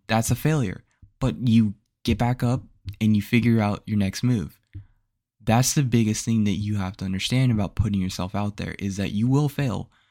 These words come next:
but you will also find the greatest successes you will ever have in your lifetime. That will conclude today's episode.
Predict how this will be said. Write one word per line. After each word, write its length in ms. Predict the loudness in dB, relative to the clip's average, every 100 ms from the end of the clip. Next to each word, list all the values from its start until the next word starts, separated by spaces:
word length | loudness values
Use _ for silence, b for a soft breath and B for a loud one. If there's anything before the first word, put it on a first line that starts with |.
| _ _ _ _ 0
but 80 |
you 160 | 4 4
will 80 | 2
also 340 | 0 -2 0
find 340 | -2 0 0 0
the 60 |
greatest 380 | 0 -2 -2 -4
successes 800 | -6 -2 -2 -2 -4 -6 -8 -12 _ _ _ _ _ -4
you 120 | -2
will 100 | -2 2
ever 260 | 2 2 0
have 280 | -2 -4
in 100 | -4
your 100 | -4
lifetime. 500 | -4 -8 -10 -12 -14 -18 _ _ _ _ _ _ _ _ _ _ _ _ _ _ _ _
That 120 | 2
will 180 | 4 4
conclude 640 | 4 4 4 8 8 8 6
today's 320 | 4 4 2
episode. 580 | -2 -4 -8 -8 -10